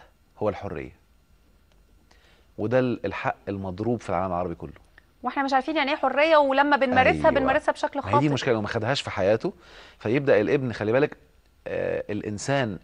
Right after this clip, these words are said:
Speaker 1: اللي بيعمل حاجه ومتمسك بيها بيكون بيحقق قيمه جواه ممتعه، فيقوم لانه مش واخد حريته، يقوم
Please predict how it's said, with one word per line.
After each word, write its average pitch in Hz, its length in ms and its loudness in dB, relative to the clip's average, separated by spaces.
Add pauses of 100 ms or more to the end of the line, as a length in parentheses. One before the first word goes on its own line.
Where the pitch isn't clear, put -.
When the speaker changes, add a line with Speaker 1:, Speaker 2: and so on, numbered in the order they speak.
(140)
Speaker 1:
اللي 98 180 -6
بيعمل 117 460 -4
حاجه 95 460 -4 (280)
ومتمسك 110 800 -6
بيها 151 360 -2 (560)
بيكون 147 400 -4
بيحقق - 420 -2
قيمه 143 300 -6
جواه 113 200 2
ممتعه، 107 460 -6 (680)
فيقوم 151 500 0
لانه 135 380 2
مش 104 220 -4
واخد 147 280 0
حريته، 120 600 -2 (540)
يقوم 139 300 0